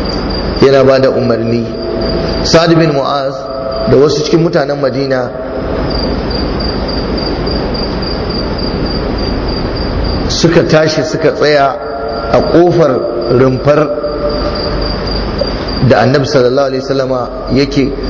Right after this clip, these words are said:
yahmuna Rasulullahi sallallahu alaihi wasallama, suna bawa Annabi kariya. Tunda shine babban kwamanda. وخرج عتبة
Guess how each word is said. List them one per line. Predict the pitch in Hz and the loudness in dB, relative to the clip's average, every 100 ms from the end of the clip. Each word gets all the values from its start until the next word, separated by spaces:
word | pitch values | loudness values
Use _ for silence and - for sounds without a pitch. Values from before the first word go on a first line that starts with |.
| - - | -2 4
yahmuna | 131 135 143 160 165 135 | 4 4 4 4 4 2
Rasulullahi | 120 147 143 139 139 | 0 2 2 2 0
sallallahu | 143 127 127 131 | 0 0 2 0
alaihi | 123 | -2
wasallama, | - 117 107 90 - - - - - - - - - - - | -2 -2 -2 -4 -4 -4 -2 -2 -2 -2 -2 -2 -2 -4 -2
suna | - 147 139 | 2 4 4
bawa | 139 147 120 | 4 4 2
Annabi | 135 123 | 0 0
kariya. | 117 110 110 113 - - - - - - - - - - - - - - - - - - - - | 0 0 0 -2 -4 -6 -4 -4 -4 -4 -4 -4 -4 -2 -4 -4 -4 -4 -4 -4 -4 -2 -4 0
Tunda | 120 123 | 4 4
shine | 139 160 147 | 4 4 4
babban | 123 113 143 | 2 0 0
kwamanda. | 143 127 127 113 - - - - - - - - - - - - - - - - - - - - - - - - - - - | 2 2 2 0 -2 -4 -8 -6 -4 -4 -4 -4 -4 -4 -4 -4 -4 -4 -4 -4 -4 -6 -4 -4 -4 -4 -4 -4 -4 -4 0
وخرج | - 131 - 185 180 151 | 4 4 4 4 4 2
عتبة | 175 165 151 | 2 2 0